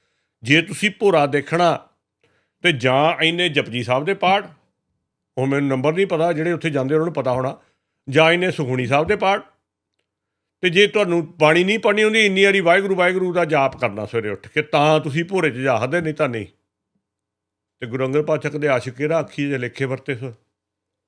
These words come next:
ਜਿਹੜਾ ਲੇਖਾ ਕਰਕੇ ਵਰਤਦਾ ਉਹਨੂੰ ਆਸ਼ਿਕ ਹੀ ਨਹੀਂ ਕਿਹਾ ਜਾ ਸਕਦਾ। ਕਿੱਧਰ ਨੂੰ ਤੁਰ ਪਈ ਸਾਡੀ ਕੌਮ? ਸਾਰਾ ਹੀ ਸਿਧਾਂਤ ਉਲਟ ਕਰਤਾ, ਸਾਰਾ ਸਿਧਾਂਤ ਉਲਟ ਕਰਤਾ। ਕੱਲ੍ਹ ਅਸੀਂ ਕਾਫੀ ਟਾਈਮ ਲਾਇਆ ਸੀ ਨਾਨਕਸਰ ਦੇ ਉੱਤੇ। ਨਾਨਕਸਰ,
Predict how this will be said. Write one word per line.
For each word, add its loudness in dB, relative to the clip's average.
ਜਿਹੜਾ 0
ਲੇਖਾ 0
ਕਰਕੇ -2
ਵਰਤਦਾ -4
ਉਹਨੂੰ -2
ਆਸ਼ਿਕ -8
ਹੀ -8
ਨਹੀਂ -6
ਕਿਹਾ -4
ਜਾ -6
ਸਕਦਾ। -10
ਕਿੱਧਰ 2
ਨੂੰ -4
ਤੁਰ -2
ਪਈ -2
ਸਾਡੀ -2
ਕੌਮ? -4
ਸਾਰਾ 4
ਹੀ 6
ਸਿਧਾਂਤ 2
ਉਲਟ 0
ਕਰਤਾ, -6
ਸਾਰਾ 4
ਸਿਧਾਂਤ 2
ਉਲਟ 2
ਕਰਤਾ। 0
ਕੱਲ੍ਹ 2
ਅਸੀਂ -4
ਕਾਫੀ 2
ਟਾਈਮ 0
ਲਾਇਆ 4
ਸੀ -2
ਨਾਨਕਸਰ 0
ਦੇ -4
ਉੱਤੇ। -4
ਨਾਨਕਸਰ, -2